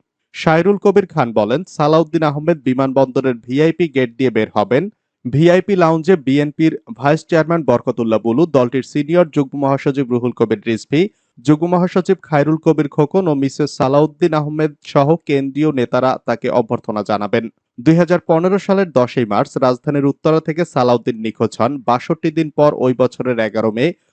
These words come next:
ভারতের মেঘালয়ের শিলংয়ে স্থানীয় পুলিশ তাকে উদ্ধার করে। ভারতের পুলিশের পক্ষ থেকে তখন বলা হয়েছিল, সালাউদ্দিন শিলংয়ে উদ্ভ্রান্তের মতো ঘোরাঘুরি করার সময় লোকজনের ফোন কল পেয়ে তাকে আটক করা হয়। সালাউদ্দিনকে আটক করার পর বৈধ নথিপত্র ছাড়া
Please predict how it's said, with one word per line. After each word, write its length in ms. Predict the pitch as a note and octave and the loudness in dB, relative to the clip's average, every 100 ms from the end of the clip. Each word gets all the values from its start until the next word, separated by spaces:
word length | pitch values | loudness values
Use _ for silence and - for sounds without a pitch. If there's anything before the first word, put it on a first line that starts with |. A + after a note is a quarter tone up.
| _ _ | _ _
ভারতের 480 | - C3 D#3+ F3 F#3+ | -6 -2 0 0 -2
মেঘালয়ের 440 | C#3 B2+ C#3+ C#3+ C#3 - | -2 -4 0 0 0 -4
শিলংয়ে 540 | C3+ C#3 D3 E3+ A#2+ | -2 0 0 -2 -4
স্থানীয় 300 | - B2+ B2 A2+ | -4 -4 -4 -2
পুলিশ 240 | C3 D#3+ - | -2 -2 -2
তাকে 200 | B2 A#2+ | -4 -4
উদ্ধার 280 | G#2+ G#2+ G2 | -6 -8 -6
করে। 240 | G2+ A2 - _ _ _ | -2 -2 -4 _ _ _
ভারতের 440 | - B2 E3 F3+ F#3+ | -6 0 0 2 0
পুলিশের 380 | F#3 F#3 - F3+ | 2 0 0 0
পক্ষ 260 | D#3+ D#3 F3 | 2 2 0
থেকে 220 | E3+ F3 F#3+ | -2 -2 0
তখন 260 | C#3+ - B2 | 0 0 0
বলা 200 | A#2+ A#2+ | 2 0
হয়েছিল, 360 | B2 A2+ - A#2+ D#3+ | 0 -2 -2 -4 -4
সালাউদ্দিন 520 | - C3 C3 B2+ B2+ | -2 0 0 0 -6
শিলংয়ে 560 | - C#3 D3 D#3 E3 - | -4 -2 0 0 -2 0
উদ্ভ্রান্তের 580 | B2 - D3 D#3 E3 | -2 -2 -4 -2 -2
মতো 200 | D#3 D3+ D3 | -2 -2 -2
ঘোরাঘুরি 500 | - B2 A#2+ C3+ C3 | 0 0 0 -2 0
করার 280 | A2 G#2+ - | 0 0 -2
সময় 280 | A2 G#2+ E3+ - _ _ B2 | -4 2 0 0 _ _ 2
লোকজনের 500 | C#3 D3+ F3 F3 D#3+ | 2 2 0 0 -2
ফোন 180 | D#3 D3 - | 0 -2 0
কল 160 | D3+ D3 | 0 0
পেয়ে 200 | D#3 F#3 | -4 -4
তাকে 160 | A#2 A2 | -4 -4
আটক 200 | G2+ G#2+ | -4 -4
করা 160 | G#2+ G#2 | -4 -4
হয়। 220 | A2 A2 - _ _ _ | 0 -2 -2 _ _ _
সালাউদ্দিনকে 640 | - E3 E3+ F#3 E3 F#3+ G3 | 0 2 4 2 0 -2 0
আটক 260 | C#3+ D#3+ - | 0 -2 0
করার 240 | D3+ D3+ E3 | 2 4 2
পর 80 | E3 B2+ | 0 2
বৈধ 240 | C3+ C#3 D#3+ C#3+ | 2 2 0 2
নথিপত্র 500 | B2+ D3 C#3+ C3+ - C#3 | 0 0 -2 -2 0 -2
ছাড়া 300 | - C3+ | 0 0